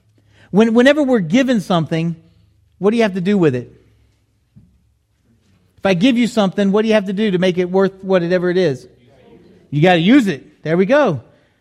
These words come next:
All right, there's more to it. You have to use it. We have to open it up. We have to be good stewards of it, if you will. And, and maybe God has shown you a direction for your life. And my question for you today is,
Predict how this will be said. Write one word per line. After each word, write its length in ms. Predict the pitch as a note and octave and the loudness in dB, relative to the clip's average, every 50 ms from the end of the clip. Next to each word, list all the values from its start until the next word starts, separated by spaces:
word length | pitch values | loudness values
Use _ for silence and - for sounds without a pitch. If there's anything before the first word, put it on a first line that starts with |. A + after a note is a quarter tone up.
| _ _ _ _ _ | _ _ _ _ _
All 60 | - G#3+ | -2 -2
right, 120 | A#3+ G3 | -2 0
there's 180 | A3+ A#3 G#3 F#3 | 2 2 4 6
more 240 | G#3+ B3 D4 D4 | 6 6 6 4
to 240 | - - C4+ E4 E4 | 2 2 2 4 4
it. 180 | A3+ D#3 - - - _ _ _ | 2 0 -4 -10 -20 _ _ _
You 200 | G3 B3 C#4+ B3+ | 0 2 2 2
have 340 | A3 A3 C4 C#4 C#4 - - | 0 -4 -8 -8 -10 -6 -2
to 100 | C4+ C4+ | -2 0
use 420 | A#3+ A#3 C4+ D#4 E4 D#4 B3 A#3 | 2 2 4 4 4 2 0 -2
it. 200 | G3+ D3+ - - _ _ _ | -4 -4 -6 -12 _ _ _
We 100 | C4 D4 | -2 -2
have 80 | B3+ - | -2 -2
to 100 | D4+ - | -4 -2
open 320 | - D4 E4 - D#4 D#4 D4+ | 0 0 0 0 0 -2 0
it 100 | D4 D#4 | 0 0
up. 140 | C#4+ G#3 | 0 0
We 180 | G3+ C#4+ D#4+ C#4+ | -2 -2 -2 0
have 240 | C4+ D4+ D#4+ D4+ D#4 | 0 -2 -4 -4 -4
to 60 | D#4 | -4
be 280 | B3+ C4 C4+ B3+ - - - - _ - | -2 -2 -2 -2 -4 -6 -14 -20 _ -6
good 240 | E3 F3+ D4+ D#4 B3+ | 0 2 2 2 0
stewards 680 | G3 - - - - D#4 E4 E4 D#4+ D4 A#3+ F#3 D#3 F#3+ | -2 -8 -14 -2 2 4 4 4 4 2 0 -2 0 2
of 180 | G3+ F#3+ D#3 | 2 2 2
it, 260 | F3 D3+ C#3 - - _ _ | 0 -2 -4 -6 -12 _ _
if 220 | G3 F3+ - - | -6 -6 -4 -2
you 100 | G3+ F#3+ | -4 0
will. 380 | E3+ F#3+ F3+ D#3 C#3 B2 - - _ _ _ _ _ _ _ _ _ | 0 2 0 0 -2 -4 -8 -16 _ _ _ _ _ _ _ _ _
And, 160 | G#3+ A#3+ B3+ | 0 0 2
and 140 | C4 C4 C4+ | 2 2 2
maybe 240 | D#4 F4+ F4+ F4 C#4+ | 2 2 2 0 0
God 300 | G#3 B3 C#4 D#4 D#4+ D#4 | 0 0 0 0 0 0
has 120 | C4+ - | -2 -6
shown 300 | - - D#4 D#4 D#4 D4+ | -6 -2 -2 0 0 0
you 100 | D4 D4 | -2 -2
a 40 | C4+ | -2
direction 460 | A3+ A#3+ A#3 C#4+ D#4+ D4 - - C#4 | -4 -2 -2 -2 -4 -4 -6 -8 -8
for 140 | A3 - C4 | -6 -6 -4
your 160 | B3 A#3 A#3 | -2 -2 -2
life. 500 | A#3+ C#4 D4+ D#4 D4 A3+ D3+ - - - _ _ _ _ _ _ _ _ _ _ _ _ _ _ _ - | -2 -2 -2 -2 -2 -2 -4 -8 -14 -20 _ _ _ _ _ _ _ _ _ _ _ _ _ _ _ -6
And 100 | - A3+ | -4 -2
my 120 | A#3+ A3+ | -2 -2
question 460 | - - - E4+ D#4+ C#4+ - E4+ D4+ | -4 -2 -2 -2 -2 -2 -4 -8 -6
for 100 | - D4 | -4 -2
you 60 | C#4 B3+ | -2 -2
today 340 | B3+ A3+ C4+ D4+ E4 D#4+ | -2 0 0 0 0 2
is, 200 | C4+ A#3 A3 - | 0 0 0 -2